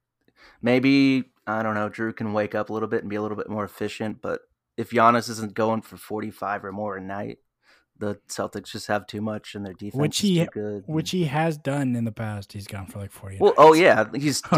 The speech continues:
Speaker 1: definitely capable of it. Like,
Speaker 2: Oh,
Speaker 1: I'm not
Speaker 2: yeah. The
Speaker 1: It's, it's
Speaker 2: Celtics
Speaker 1: a,
Speaker 2: are probably
Speaker 1: it's a coin
Speaker 2: the
Speaker 1: flip
Speaker 2: best.
Speaker 1: for sure.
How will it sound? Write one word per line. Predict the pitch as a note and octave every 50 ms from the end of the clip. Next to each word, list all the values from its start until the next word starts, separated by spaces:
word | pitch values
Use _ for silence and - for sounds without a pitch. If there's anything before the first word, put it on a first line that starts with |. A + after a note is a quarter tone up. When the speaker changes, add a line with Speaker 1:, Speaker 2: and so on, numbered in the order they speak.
| D3
Speaker 1:
definitely | D3 A#2+ C3 D3+ C#3 A#2+
capable | - - - C3 C#3+ D3+ D3+ B2+ A2 G#2 G#2+ G#2+
of | A2 G#2+ A2
it. | A2 F#2+
Like, | G#2+ A2 G#2+ - -
Speaker 2:
Oh, | D#3
Speaker 1:
I'm | C#3+ C3+
not | C3 C3
Speaker 2:
yeah. | B2+ B2 A#2+ A#2 A#2 - _ _ _ _ _ _ _ _ _ _ -
The | E3
Speaker 1:
It's, | C#3+ - G3
it's | F#3+ F#3+ - F#3
Speaker 2:
Celtics | D3+ A#2+ -
Speaker 1:
a, | F3+
Speaker 2:
are |
probably | E3 - F3 D#3+ - E3 D3+ D#3 D#3+ D3+
Speaker 1:
it's | D3
a | C3+
coin | D3 D3+
Speaker 2:
the | C#3
Speaker 1:
flip | B2+ D3+ D3
Speaker 2:
best. | D3 C3+ - -
Speaker 1:
for | G#2 -
sure. | - - B2 A#2+ A2+ G#2+ G#2+ G2+